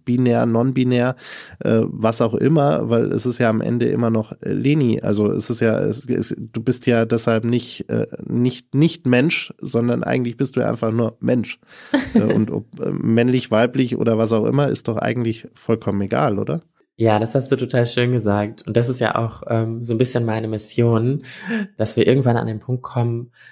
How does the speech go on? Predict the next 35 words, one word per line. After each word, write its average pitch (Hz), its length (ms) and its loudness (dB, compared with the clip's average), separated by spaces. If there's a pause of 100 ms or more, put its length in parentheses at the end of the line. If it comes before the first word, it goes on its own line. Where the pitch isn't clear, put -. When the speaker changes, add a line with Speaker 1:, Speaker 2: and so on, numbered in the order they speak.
(120)
Speaker 2:
dass 127 260 0
wir 120 160 2
alle 123 440 2
gemeinsam 110 480 -2
als - 240 -6
Gesellschaft 110 880 -2
miteinander 117 540 0
auskommen, 127 580 0 (460)
dass 123 160 0
es 117 140 -4
keine 143 640 2
Pride-Demonstration 110 1400 0
mehr 101 120 -2
geben 98 280 -4
muss, 131 320 0
wo 104 200 2
wir 110 200 0
queere 117 280 -2
Menschen 113 300 -4
für - 100 -6
unsere 101 220 -4
Rechte 120 300 -2
kämpfen 98 380 -6
müssen, 113 440 -2 (380)
sondern 110 260 0
dass 110 260 0
wir, 107 520 0
ja, 131 400 2
alle 131 320 -4
Hand 123 160 -2
in 120 240 -10
Hand 110 400 -6
als - 180 -8
Gesellschaft 104 540 -6
funktionieren. 101 640 -4